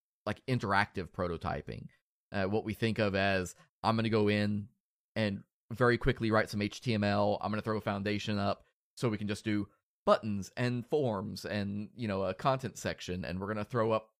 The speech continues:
you know, Phil Murray images and all of that." Like, that, you can still do all that. Like,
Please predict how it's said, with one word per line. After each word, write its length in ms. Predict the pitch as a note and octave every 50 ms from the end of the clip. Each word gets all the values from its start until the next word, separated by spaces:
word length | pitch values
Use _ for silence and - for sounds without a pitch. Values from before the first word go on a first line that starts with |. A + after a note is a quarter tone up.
| _ -
you 120 | B2 A2 G2
know, 220 | F#2 F#2+ G2+ - _ _ _ _ _ _
Phil 180 | - D3+ D3+ D3+
Murray 560 | C#3 C#3+ D3 C#3 B2+ G2+ F#2+ F#2+ F2 E2 D2+ -
images 560 | F#2+ G#2 F#2+ F#2 F2 F2 F2 - - F2 F2+
and 120 | G2 F#2+ F#2+
all 180 | G2+ G#2 G2+
of 60 | F#2+ F#2+
that." 300 | G2+ F#2 F#2 - - - _ _ _ _ -
Like, 240 | - A#2 - - C3+ - _ _ -
that, 160 | F#3+ A#3 - - - C#3+
you 80 | A3+
can 180 | A3 - F#3+ D#3
still 440 | - - - - - - G3 F#3+ E3+
do 220 | C3 D#3+ F3+ E3+ C3
all 140 | A2 G#2 G2
that. 140 | G2 G2 F#2
Like, 140 | G2+ -